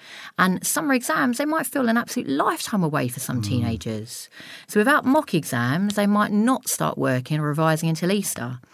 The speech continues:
Speaker 1: It allows students to focus their attention and effort earlier.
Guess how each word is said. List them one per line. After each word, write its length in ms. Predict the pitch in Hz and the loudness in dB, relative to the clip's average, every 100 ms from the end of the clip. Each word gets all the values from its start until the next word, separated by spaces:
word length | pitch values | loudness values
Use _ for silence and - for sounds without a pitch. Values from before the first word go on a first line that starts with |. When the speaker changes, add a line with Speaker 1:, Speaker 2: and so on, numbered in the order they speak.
| - - - - | -20 -20 -14 0
Speaker 1:
It 100 | 165 | 2
allows 200 | 180 165 | 4 2
students 280 | - 170 | -2 -4
to 80 | - | -4
focus 440 | - - 247 247 226 | -4 2 2 2 0
their 100 | 196 | -2
attention 640 | 190 185 180 - 165 151 | -2 -4 -4 -2 -2 -2
and 140 | - - | -2 -4
effort 340 | 143 - 135 - | -6 -6 -8 -4
earlier. 540 | 139 127 120 117 190 | -2 0 0 -2 -4